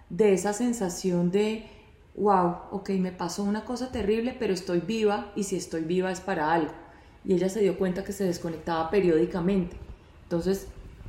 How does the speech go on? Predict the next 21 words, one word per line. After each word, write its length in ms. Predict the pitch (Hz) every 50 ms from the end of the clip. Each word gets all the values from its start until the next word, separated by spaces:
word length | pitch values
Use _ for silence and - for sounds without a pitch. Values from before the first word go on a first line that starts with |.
| - - - - - -
el 160 | 214 214 202
ejercicio 640 | 180 175 175 170 165 - - 196 180 180 208 208 208
que 100 | - 240
ella 200 | 196 180 185 185
hizo 380 | 190 196 196 - 208 214 214 214
es, 340 | 208 208 214 214 - - - - - - - - - -
en 140 | - 220 214
el 120 | 208 202 196
momento 440 | 190 180 180 180 180 180 180 208
en 120 | 226 240 240
que 140 | - 254 226
nota 460 | 202 196 196 196 196 196 220 233 233
que 100 | 285 262
se 140 | 262 254 240
desconectó 800 | 202 185 175 175 - - 185 180 165 165 - - - 202 190
del 180 | 190 208 226 240
momento 460 | 247 247 214 190 175 170 170 202 208
presente, 840 | - 240 233 202 196 - 185 175 170 170 170 - 208 226 233 233 - - - - - - - -
lo 300 | 196 202 202 185 175 180
trae 340 | - 220 208 214 220 240 240
nuevamente. 840 | 240 247 240 233 233 233 233 240 269 277 262 240 - - - 156